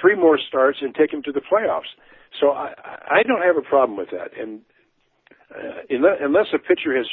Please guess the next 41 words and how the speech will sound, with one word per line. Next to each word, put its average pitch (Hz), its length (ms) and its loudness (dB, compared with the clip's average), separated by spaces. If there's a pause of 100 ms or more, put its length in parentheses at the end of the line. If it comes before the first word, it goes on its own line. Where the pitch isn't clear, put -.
shown 127 440 0 (880)
that 127 240 4
he 127 300 -6
is 123 220 2
not 147 300 4
affected 110 600 -2 (180)
by 107 400 2
that 113 260 0
kind 113 220 -2
of 95 80 -4
workload, 98 520 -2
I, - 160 -8 (500)
I 120 120 2
think 135 180 -4
it's - 160 -20
good. 190 280 -2
I, 110 180 -10
I, 113 60 -6
I 110 180 -10
think 120 160 -6
it's 110 120 -16
a - 140 -12
smart 165 240 0
thing 127 160 -4
to 107 80 -10
do, 107 320 -2 (880)
especially 131 520 2
if 123 80 0
the 123 80 -4
guy's 117 320 2
had 113 160 0 (100)
surgery 104 340 0
before. 90 300 -6
Now, 110 180 -4
I 127 160 -4
don't 143 100 -4
know 127 60 -2
about 117 260 -2
Sanchez 110 460 0
if 104 80 -8
he's 101 100 -12